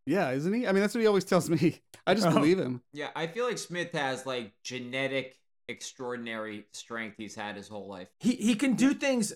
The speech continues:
Speaker 4: like, physically and mentally that other people can't really do.
Speaker 3: That's what I'm saying. I feel like
Speaker 4: Yeah.
Speaker 3: it's been like that forever, too, like, since he was, like, four years old or something.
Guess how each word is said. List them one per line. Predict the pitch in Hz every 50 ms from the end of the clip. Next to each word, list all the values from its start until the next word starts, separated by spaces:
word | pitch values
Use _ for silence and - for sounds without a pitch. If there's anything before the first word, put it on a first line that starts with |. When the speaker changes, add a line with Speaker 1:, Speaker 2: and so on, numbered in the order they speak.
| - _ _
Speaker 4:
like, | - 185 175 160 -
physically | - - 240 233 214 233 214 226 208
and | 190 175 170
mentally | 180 196 196 220 208 196 175
that | 151 156
other | 160 160 160
people | 175 175 160 156
can't | 156 - - 175 165 156 -
really | 170 165 151 135 127
do. | 104 101 - 135 143 139 117 110 113 - _ _ _ -
Speaker 3:
That's | 147 147 -
what | 180 170
I'm | 160 135
saying. | - - 151 139 120 110 104
I | 110 143
feel | 143 - 226 - 156
like | - 190
Speaker 4:
Yeah. | 185
Speaker 3:
it's | 143
been | - - 190 190
like | 180 175 156 120 -
that | 139 127 - -
forever, | 123 127 131 131 107 101 98
too, | 95 - 127 117 104 101 95
like, | 90 95 98 98 -
since | - 110 107 101
he | - 117 110
was, | 107 107 101 92 -
like, | - 104 95 90 - _
four | - 110 104 101
years | 98 92 92 101
old | 101 95 92 90 92
or | 95
something. | - - 78 71 -